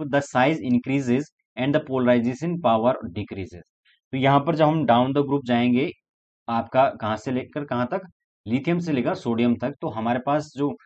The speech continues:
साइज है वो तो इंक्रीज होता है, लेकिन उसके साथ-साथ जो हमारे पोलराइजेशन पावर बोले तो इसमें जो एटॉमिक रेडियाई हो गया, आपका आयनिक रेडियाई,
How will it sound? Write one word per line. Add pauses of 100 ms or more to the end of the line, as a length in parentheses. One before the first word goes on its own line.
(220)
साइज
है
वो
तो
इंक्रीज
होता
है,
लेकिन
उसके
साथ-साथ
जो
हमारे (360)
पोलराइजेशन
पावर
बोले
तो
इसमें
जो
एटॉमिक
रेडियाई
हो
गया,
आपका
आयनिक
रेडियाई,